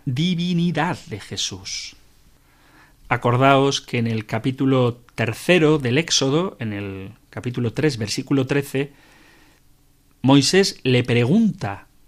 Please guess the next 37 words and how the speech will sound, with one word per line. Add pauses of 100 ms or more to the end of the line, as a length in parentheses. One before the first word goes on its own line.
(260)
a
Dios
cuál
es
su
nombre. (200)
Dijo
Moisés
a
Dios: (100)
"He
aquí (120)
que
llego
yo
a
los
hijos
de
Israel
y
les
digo,
el
Dios
de
vuestros
padres
me
ha
enviado
a
vosotros. (380)
Si
ellos
me
preguntan,